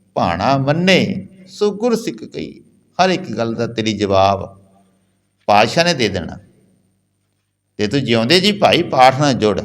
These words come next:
ਮਰ ਕੇ ਨਹੀਂ ਭਲਾ ਹੋਣਾ। ਇਹ ਤਾਂ ਜਿਵੇਂ ਕਿਹਾ ਨਾ, ਇਹ ਤਾਂ, ਭਾਈ, ਕੇਵਲ ਤੋਂ ਕੇਵਲ ਇੱਕ ਠੱਗ ਠੱਗਾ ਬਿਜ਼ਨਸ ਚੱਲ ਰਿਹਾ ਸਾਡਾ। ਉਹ ਪਿੱਛੇ ਤੋਂ ਚੱਲਦਾ ਆ ਰਿਹਾ, ਤੁਸੀਂ ਲਿਜਾਨੇ ਹੋ, ਬਿਠਾਉਨੇ ਆ, ਬੈਠਣ ਦੇ ਪੈਸੇ ਤਾਂ ਲਵਾਂਗੇ ਬਈ,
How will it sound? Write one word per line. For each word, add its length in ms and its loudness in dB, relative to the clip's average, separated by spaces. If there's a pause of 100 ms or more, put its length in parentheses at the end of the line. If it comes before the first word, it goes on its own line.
(1300)
ਮਰ 220 0
ਕੇ 180 0
ਨਹੀਂ 120 -2
ਭਲਾ 300 -2
ਹੋਣਾ। 320 -10 (1120)
ਇਹ 40 -12
ਤਾਂ 100 -8
ਜਿਵੇਂ 300 -2
ਕਿਹਾ 260 0
ਨਾ, 240 -6 (840)
ਇਹ 100 2
ਤਾਂ, 200 4
ਭਾਈ, 160 4
ਕੇਵਲ 280 2
ਤੋਂ 200 -2
ਕੇਵਲ 280 2
ਇੱਕ 140 -2
ਠੱਗ 220 2
ਠੱਗਾ 300 2
ਬਿਜ਼ਨਸ 380 -2
ਚੱਲ 200 2
ਰਿਹਾ 140 -4
ਸਾਡਾ। 300 -8 (800)
ਉਹ 80 -10
ਪਿੱਛੇ 260 0
ਤੋਂ 120 2
ਚੱਲਦਾ 400 4
ਆ 120 4
ਰਿਹਾ, 180 0
ਤੁਸੀਂ 280 -2
ਲਿਜਾਨੇ 420 0
ਹੋ, 60 -2
ਬਿਠਾਉਨੇ 500 0
ਆ, 140 -6 (300)
ਬੈਠਣ 340 -4
ਦੇ 100 -2
ਪੈਸੇ 220 -2
ਤਾਂ 100 -8
ਲਵਾਂਗੇ 420 -4
ਬਈ, 180 -14